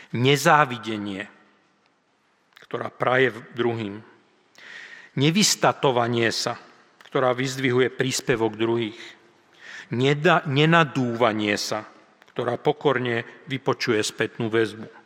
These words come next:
Slušnosť, ktorá nepoužíva hrubé výrazy a neosočuje. Uprednostňovanie iných, ktorá nehovorí stále o sebe či svojich názoroch.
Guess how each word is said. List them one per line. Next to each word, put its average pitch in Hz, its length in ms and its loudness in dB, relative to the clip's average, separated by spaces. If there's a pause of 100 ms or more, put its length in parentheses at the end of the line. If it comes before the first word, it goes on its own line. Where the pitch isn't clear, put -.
(1080)
Slušnosť, 147 960 2
ktorá 135 320 2
nepoužíva 120 720 2
hrubé 120 320 0
výrazy 117 560 0
a 117 80 -4
neosočuje. 117 800 -4 (1600)
Uprednostňovanie 151 1200 2
iných, 151 440 4 (440)
ktorá 135 240 2
nehovorí 127 480 2
stále 127 400 2
o 123 160 -4
sebe 117 400 -4
či - 160 -6
svojich 120 480 0
názoroch. 110 800 0